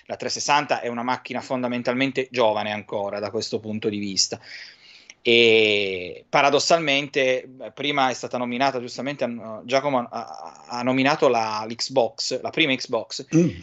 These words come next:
Speaker 1: Io in questi giorni sto testando, e sicuramente sto sbagliando qualcosa io, ehm, sto testando l'emulatore dell'Xbox, ho messo su Mortal Kombat Armageddon,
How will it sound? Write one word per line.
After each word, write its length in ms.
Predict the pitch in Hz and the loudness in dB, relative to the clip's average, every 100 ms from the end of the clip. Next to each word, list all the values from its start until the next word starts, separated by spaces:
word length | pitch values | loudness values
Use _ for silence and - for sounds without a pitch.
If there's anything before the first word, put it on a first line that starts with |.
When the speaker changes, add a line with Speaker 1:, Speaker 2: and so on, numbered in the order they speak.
| - | -6
Speaker 1:
Io 120 | 165 | 0
in 80 | 156 | 2
questi 240 | 156 147 | 2 2
giorni 300 | 180 151 139 | 4 4 4
sto 160 | 127 127 | 0 -8
testando, 960 | - 120 - 139 127 117 113 110 104 - | -6 -4 2 2 2 0 -4 -4 -6 -6
e 120 | 139 | -4
sicuramente 580 | - 131 135 123 135 131 | -4 -2 -2 0 -2 -4
sto 160 | - 127 | -6 -6
sbagliando 480 | 123 120 123 120 | -4 -4 -2 -4
qualcosa 400 | 110 113 131 127 | -4 -6 -4 0
io, 300 | 151 113 104 - _ - - - | 2 0 -4 -8 _ -20 -18 -4
ehm, 1000 | 123 120 117 117 117 110 113 107 107 107 | 0 4 4 4 2 0 -6 -8 -8 -6
sto 340 | - 139 - | 0 0 0
testando 420 | - - 156 143 127 | -4 2 2 4 2
l'emulatore 440 | 123 127 139 139 | 0 -2 2 2
dell'Xbox, 600 | 123 156 - 139 131 - | 2 -2 -2 0 0 -2
ho 80 | 131 | -4
messo 240 | 139 135 | -4 -6
su 140 | 120 147 | -6 -2
Mortal 340 | 135 131 131 | -2 0 0
Kombat 320 | 120 139 123 | 2 0 0
Armageddon, 680 | - 127 143 123 120 120 120 | 0 0 2 2 2 -2 -4